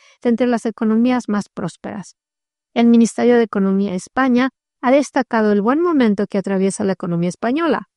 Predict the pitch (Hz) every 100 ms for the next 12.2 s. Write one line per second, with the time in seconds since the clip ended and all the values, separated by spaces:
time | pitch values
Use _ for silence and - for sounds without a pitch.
0 | _ - 226 - 254 277 277 233 220 202
1 | 247 226 233 208 208 214 220 220 214 208
2 | 196 214 - 196 247 240 247 226 208 196
3 | 226 240 240 226 196 190 196 196 202 175
4 | 175 190 - 196 - _ _ - 196 196
5 | 185 190 185 185 202 - 247 262 - 233
6 | 196 220 339 330 269 220 202 196 196 185
7 | 175 180 175 202 190 185 202 208 220 -
8 | 220 - 220 - 180 202 208 175 165 202
9 | 190 196 180 175 - _ _ 214 - 214
10 | 208 196 196 208 220 208 190 - 190 202
11 | - 208 190 196 196 185 - 190 208 226
12 | 339 311